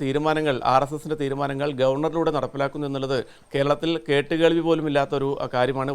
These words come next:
വലിയ രീതിയിലുള്ള പ്രതിഷേധങ്ങളൊക്കെ ഇതുമായി ബന്ധപ്പെട്ട് കേരളത്തിൽ, കാരണം മറ്റേത് സംസ്ഥാനത്ത് നടപ്പിലാക്കിയാലും കേരളം മതനിരപേക്ഷതയ്ക്ക് പേര് കേട്ട, ആ, കേരളത്തിൽ ഇത്തരമൊരു, ആ, ചടങ്ങ്, ഇത്തരമൊരു പരിപാടി, അനാവശ്യമായ പരിപാടി നടപ്പിലാക്കാൻ അനുവദിക്കില്ലെന്ന് നേരത്തെ തന്നെ, ആ, ഇവിടെ പ്രഖ്യാപനമുണ്ടായിരുന്നു. അത്തരത്തിൽ വലിയ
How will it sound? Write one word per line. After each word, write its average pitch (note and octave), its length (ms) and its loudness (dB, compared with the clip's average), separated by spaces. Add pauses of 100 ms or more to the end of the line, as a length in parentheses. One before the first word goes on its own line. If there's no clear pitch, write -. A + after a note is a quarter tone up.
വലിയ C3 240 0
രീതിയിലുള്ള C#3+ 480 2 (260)
പ്രതിഷേധങ്ങളൊക്കെ C#3 760 0
ഇതുമായി C3+ 280 -2
ബന്ധപ്പെട്ട് B2+ 420 -6
കേരളത്തിൽ, B2+ 380 -2 (180)
കാരണം C3+ 260 0 (300)
മറ്റേത് D3 400 2
സംസ്ഥാനത്ത് D#3+ 400 -2
നടപ്പിലാക്കിയാലും D3 600 0 (360)
കേരളം E3+ 320 8 (140)
മതനിരപേക്ഷതയ്ക്ക് D3+ 720 0
പേര് C#3+ 220 0
കേട്ട, C#3+ 180 0 (560)
ആ, - 20 8 (240)
കേരളത്തിൽ D3+ 420 2
ഇത്തരമൊരു, D3 460 0 (140)
ആ, - 0 - (560)
ചടങ്ങ്, D3 340 4
ഇത്തരമൊരു D3 340 0
പരിപാടി, D3 380 6 (140)
അനാവശ്യമായ E3+ 580 2
പരിപാടി C#3+ 300 2
നടപ്പിലാക്കാൻ C3+ 460 -4
അനുവദിക്കില്ലെന്ന് C3 540 -4
നേരത്തെ C3+ 360 -2
തന്നെ, C#3 200 0 (460)
ആ, C3+ 80 4
ഇവിടെ C3 220 -2
പ്രഖ്യാപനമുണ്ടായിരുന്നു. B2+ 800 0
അത്തരത്തിൽ C3+ 340 -6
വലിയ C3+ 300 4